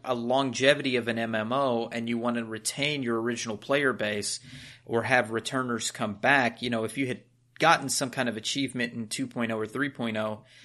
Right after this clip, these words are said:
and five point oh or six point oh rolls around, it still would feel good to come back and ride some ancient mount that people are like, "Oh, what the hell is that? What? That's cool." You know, um, gives you some longevity, I think, for that player base and a reason to come back and a reason to keep playing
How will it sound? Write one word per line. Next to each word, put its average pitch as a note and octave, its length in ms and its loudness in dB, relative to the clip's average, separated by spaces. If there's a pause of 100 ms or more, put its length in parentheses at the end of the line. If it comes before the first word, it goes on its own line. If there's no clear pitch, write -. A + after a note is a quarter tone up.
(140)
and G#2 120 -8
five C3+ 300 4
point B2+ 200 -2
oh A2+ 80 2
or G#2+ 80 -2
six - 260 -2
point B2+ 260 -2
oh A2 60 0
rolls A2 320 -2
around, G#2 400 -4 (400)
it A2+ 100 -4
still - 220 4
would C#3+ 160 -2
feel C3+ 180 2
good B2 220 2
to A#2 60 -2
come A#2+ 260 -2
back B2 320 0
and A2 120 -4
ride A2+ 240 2
some A2+ 260 -2
ancient B2+ 380 -6
mount A#2+ 300 0
that G2+ 140 -12
people G#2 260 -10
are G2+ 80 -10
like, G2 340 -12
"Oh, F3+ 60 -10
what D#3 220 -8
the F3 60 -10
hell D#3 260 -8
is A#2 80 -6
that? D#3+ 420 -8
What? C#3+ 220 -12
That's C#3+ 260 -4
cool." G#2 480 -8 (100)
You D3+ 140 -6
know, F3+ 340 -6
um, C3+ 440 -2 (480)
gives F#3 160 -2
you F#3+ 80 -4
some G3 200 2
longevity, F#3+ 640 0
I G#2+ 40 0
think, A#2 200 -6
for A2 120 -8
that G#2+ 160 -4
player A2 260 -2
base G2 300 -8
and G#2+ 60 -8
a G#2 40 -6
reason A#2+ 320 -6
to A#2 60 -2
come A#2 220 -6
back A#2 260 -4
and A2+ 80 -6
a A2 40 -4
reason A#2 280 -6
to A2 60 -8
keep - 300 -12
playing G2+ 500 -6